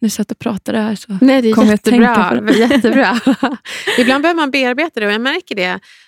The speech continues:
Speaker 2: Ibland tycker jag att man kan tänka på saker som har hänt flera år sedan och det är ju fortfarande ont.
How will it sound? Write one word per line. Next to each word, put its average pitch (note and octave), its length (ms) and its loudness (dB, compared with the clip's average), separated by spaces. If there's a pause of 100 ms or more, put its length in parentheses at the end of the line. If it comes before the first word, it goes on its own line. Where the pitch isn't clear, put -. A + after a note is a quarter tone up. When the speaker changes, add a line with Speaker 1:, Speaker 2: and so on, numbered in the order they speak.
(280)
Speaker 2:
Ibland A#3+ 380 -2
tycker D#4 280 -2
jag G3 300 0
att F#3+ 100 -4
man F3+ 260 0
kan F3 480 -2 (100)
tänka A3+ 420 0
på C4+ 100 0
saker - 320 -4
som E3 140 -4
har E3+ 60 -2
hänt F#3+ 180 0
flera E3+ 280 0
år E4+ 160 2
sedan - 360 -6
och F#3+ 200 0
det G3 60 2
är G3 40 4
ju G3 60 0
fortfarande G3+ 460 -2
ont. - 420 -4